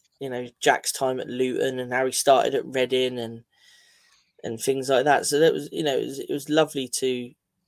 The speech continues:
to chat to him. Um,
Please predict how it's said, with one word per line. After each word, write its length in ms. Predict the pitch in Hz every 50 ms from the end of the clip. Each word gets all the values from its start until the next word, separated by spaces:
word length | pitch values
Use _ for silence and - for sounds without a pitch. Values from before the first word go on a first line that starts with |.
| _ _ _ _ _ _ _ -
to 100 | - -
chat 320 | - - 180 165 - -
to 120 | - 113
him. 240 | 110 107 110 110 110 _ _ _ _ _ _ _ _ _
Um, 600 | 127 127 127 123 123 123 123 123 127 127 123